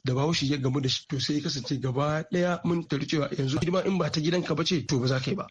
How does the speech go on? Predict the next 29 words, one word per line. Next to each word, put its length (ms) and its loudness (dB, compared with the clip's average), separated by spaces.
Sai 160 2
abu 140 4
na 80 2
uku, 280 0
yanayin 440 4
yadda 320 0
muke 400 2
nuna 240 4
cewa 580 0
muna 320 0
son 220 -2
ƴaƴanmu. 540 -4
Wannan 180 2
ke 160 0
nufi 120 0
shine 360 0
son 340 0
ƴaƴan 360 0
cewa 360 2
shine 380 0
iya 300 2
ƴaƴanmu 480 0
kawai. 260 0
Wato 240 2
irin 500 2
wanda 180 0
Bahaushe 240 0
yake 140 -2
cewa 320 0